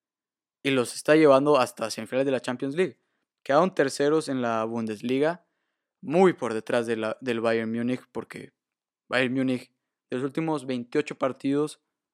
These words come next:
ha ganado veintisiete y empatado uno, contra el Leipzig, de hecho. Entonces, el Leipzig definitivamente tiene sus altas y sus bajas. Creo que su baja principal es que Timo Werner, su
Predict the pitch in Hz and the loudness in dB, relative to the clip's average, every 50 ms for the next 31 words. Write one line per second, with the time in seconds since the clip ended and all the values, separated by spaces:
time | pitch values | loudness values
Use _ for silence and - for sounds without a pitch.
0 | _ _ _ _ _ - 139 143 147 147 147 147 147 127 - - - 143 135 - | _ _ _ _ _ 4 6 6 8 6 6 4 2 -2 -4 -2 -2 -2 -2 0
1 | 151 135 123 - 131 - 120 117 107 98 - _ _ _ _ _ _ - 139 135 | -2 -2 -2 -4 -4 -2 -2 -2 -2 -4 -10 _ _ _ _ _ _ -6 -4 0
2 | 123 120 123 135 143 127 - - 135 _ - 127 123 117 - - _ _ _ _ | 0 2 4 4 4 2 0 -6 -16 _ -4 -4 -4 -4 -6 -12 _ _ _ _
3 | _ _ _ _ _ _ _ _ _ _ _ _ _ _ _ _ _ _ _ _ | _ _ _ _ _ _ _ _ _ _ _ _ _ _ _ _ _ _ _ _
4 | _ _ _ _ - 135 127 123 143 139 139 135 139 _ _ _ _ _ _ _ | _ _ _ _ -8 -6 -4 -2 0 0 0 -2 -4 _ _ _ _ _ _ _
5 | _ _ _ _ _ _ _ _ _ _ _ _ _ _ _ _ - 151 147 143 | _ _ _ _ _ _ _ _ _ _ _ _ _ _ _ _ -4 -2 0 2
6 | 139 139 139 139 143 143 156 - 214 214 226 220 160 156 139 - - 143 143 151 | 2 2 2 2 0 0 0 -2 -4 -2 -2 -2 -2 -2 -4 -2 0 2 2 4
7 | 156 156 147 143 143 - 160 151 151 151 151 - _ _ _ _ _ _ _ _ | 4 2 -2 -4 -4 -2 0 0 0 -2 -4 -8 _ _ _ _ _ _ _ _
8 | _ _ _ - 139 147 170 170 160 147 - - 135 139 139 - 151 139 120 123 | _ _ _ -2 0 2 2 2 0 -2 0 2 2 2 2 0 -4 -4 -4 -4
9 | 113 120 117 - - - _ _ _ _ _ _ _ _ _ _ _ _ - 135 | -2 -2 -2 -2 -4 -16 _ _ _ _ _ _ _ _ _ _ _ _ -6 -4
10 | 135 - - 170 151 135 - - 135 123 120 123 131 131 - - 120 - - 131 | -4 0 2 4 4 2 2 0 -4 -2 2 4 4 4 4 2 -2 -2 -4 -8
11 | 120 - - _ - 127 123 123 127 123 120 113 - - _ _ _ _ _ _ | -8 -8 -8 _ -2 -2 0 0 0 -2 -4 -4 -8 -14 _ _ _ _ _ _
12 | _ _ _ _ _ _ _ _ _ - - 117 113 - 143 143 156 147 139 135 | _ _ _ _ _ _ _ _ _ -6 -6 -6 -4 -2 -2 0 0 0 2 2
13 | 135 135 139 143 143 131 - - 131 123 120 117 117 - _ | 2 2 2 0 -4 -4 -4 -6 -4 -4 -4 -6 -8 -12 _